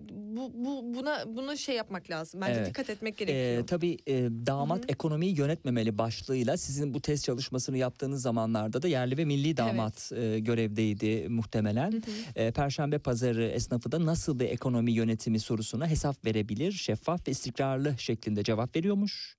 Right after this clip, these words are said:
Speaker 1: Hı hı.
Speaker 2: E, ve yine damat, e, Perşembe Pazarı esnafının, e, şeyiyle, e, talebi, e, söylemiyle, e, ekonomiyi yönetmemeli ifadesi.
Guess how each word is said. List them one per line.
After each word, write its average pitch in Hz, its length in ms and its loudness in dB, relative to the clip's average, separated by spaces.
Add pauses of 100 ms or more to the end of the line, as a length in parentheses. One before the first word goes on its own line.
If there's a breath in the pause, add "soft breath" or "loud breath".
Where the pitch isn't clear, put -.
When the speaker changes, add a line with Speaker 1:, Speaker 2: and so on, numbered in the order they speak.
(140)
Speaker 1:
Hı 240 60 -12
hı. 233 260 -12
Speaker 2:
E, 107 480 2
ve 151 100 2
yine 139 340 2
damat, 120 760 0
e, 95 600 -2
Perşembe 113 420 0
Pazarı 107 280 0
esnafının, 107 640 -4
e, 98 400 -6
şeyiyle, 113 680 0
e, 92 140 -6
talebi, 110 440 0
e, 101 240 2
söylemiyle, 120 680 2 (300 loud breath)
e, 110 100 0
ekonomiyi 123 540 0
yönetmemeli 113 720 2
ifadesi. 104 680 -2